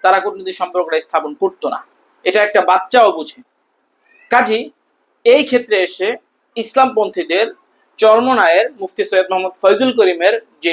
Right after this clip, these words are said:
দৃষ্টিভঙ্গি, সেই দৃষ্টিভঙ্গিটাই আরো সমুন্নত হলো। সেই দৃষ্টিভঙ্গিটা যে একেবারে সলিড, একেবারে সঠিক, সেটা আবার প্রমাণিত হলো।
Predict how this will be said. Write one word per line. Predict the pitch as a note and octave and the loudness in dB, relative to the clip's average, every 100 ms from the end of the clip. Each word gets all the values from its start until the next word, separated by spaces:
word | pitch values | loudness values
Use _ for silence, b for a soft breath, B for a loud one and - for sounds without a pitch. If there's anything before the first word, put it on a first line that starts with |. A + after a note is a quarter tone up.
| D#3 | -4
দৃষ্টিভঙ্গি, | E3+ - F#3+ F#3+ G3 A#3 D4 _ _ - | -10 -6 0 0 0 -4 -4 _ _ -6
সেই | - F3 | 0 2
দৃষ্টিভঙ্গিটাই | F3+ - F3+ E3+ F#3 G#3+ B3+ C4+ | 0 0 0 0 0 2 4 4
আরো | C4 A#3+ | 2 0
সমুন্নত | A#3+ A#3+ A#3 A#3 | -2 -2 -2 0
হলো। | A3 A3+ C4 - _ _ _ _ - | 0 2 0 -4 _ _ _ _ -14
সেই | - A3 A3+ G#3 | 0 2 2 0
দৃষ্টিভঙ্গিটা | F#3 A#3 A3 G#3+ G#3+ G#3 | -4 -2 0 -2 -4 -2
যে | G#3+ G3+ | 0 0
একেবারে | G#3 G#3 G3+ - | 2 2 0 0
সলিড, | G#3+ A#3 G#3+ - - _ _ - | 2 4 2 -2 -20 _ _ -14
একেবারে | F3+ G3+ G3 F#3 | -6 -4 -4 -4
সঠিক, | - A3 G#3 D#3 - | 0 0 0 -8 -6
সেটা | F3+ F3+ E3 D#3+ | -4 0 2 4
আবার | F3+ A#3+ B3+ | 4 4 2
প্রমাণিত | A#3+ A#3+ A#3 A3+ | -2 -4 -4 -4
হলো। | A3 A#3 | -2 -2